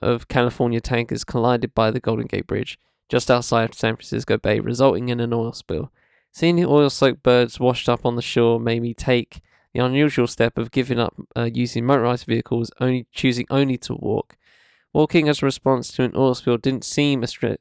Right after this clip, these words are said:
a stretch to me, but in California, where cars ruled, to my friends, it seemed crazy. It challenged the status quo, and it was the grist for argument. And it was grist for argument. What's grist, grist? I guess, I guess, like, uh, uh, a,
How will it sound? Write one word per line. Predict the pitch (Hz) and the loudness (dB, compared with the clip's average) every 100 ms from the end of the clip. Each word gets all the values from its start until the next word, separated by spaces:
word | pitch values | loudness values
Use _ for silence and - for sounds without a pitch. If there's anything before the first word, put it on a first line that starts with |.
| - | -6
a | 127 | -4
stretch | - 135 - | 0 -2 -2
to | 123 | -2
me, | 120 117 | 0 0
but | - | 0
in | 113 | -2
California, | - 147 139 135 123 123 | 0 0 0 0 0 2
where | 120 120 | 0 0
cars | - 123 117 - | 0 0 0 2
ruled, | 135 135 135 _ _ _ - | 4 4 2 _ _ _ -8
to | 131 | -2
my | 120 | 0
friends, | 117 147 147 139 - | 2 2 2 0 -6
it | |
seemed | 120 120 117 | -4 -2 -2
crazy. | 123 120 113 - - _ _ _ | 2 2 0 -6 -14 _ _ _
It | - - | -10 -2
challenged | 143 139 135 | 0 0 -4
the | |
status | - 131 117 | 2 2 2
quo, | - 123 117 113 - | 0 2 2 -2 -6
and | 135 | -4
it | 120 | -2
was | 120 | -2
the | - | -6
grist | 117 - 131 127 - - - | -6 0 0 0 -4 -10 -6
for | - 95 | -2 0
argument. | 120 110 95 67 _ _ _ _ _ _ _ _ _ - - | 0 -2 -8 -10 _ _ _ _ _ _ _ _ _ -20 -8
And | 135 131 | -2 0
it | |
was | 104 131 | 0 -2
grist | - 127 127 - | 0 0 -2 -6
for | - 107 | -4 -4
argument. | 120 - - | -4 -6 -8
What's | 156 - - | -10 -12 -10
grist, | 143 - | -10 -8
grist? | - 113 - _ _ _ _ | -8 -8 -10 _ _ _ _
I | _ | _
guess, | 123 - - _ _ - | -8 -8 -14 _ _ -10
I | - | -6
guess, | - - | -4 -4
like, | 101 95 - | -4 -4 -8
uh, | - 64 - - | -8 -8 -6 -8
uh, | - - _ - - - 110 104 | -10 -12 _ -20 -20 -16 -12 -8
a, | 82 62 | -6 -6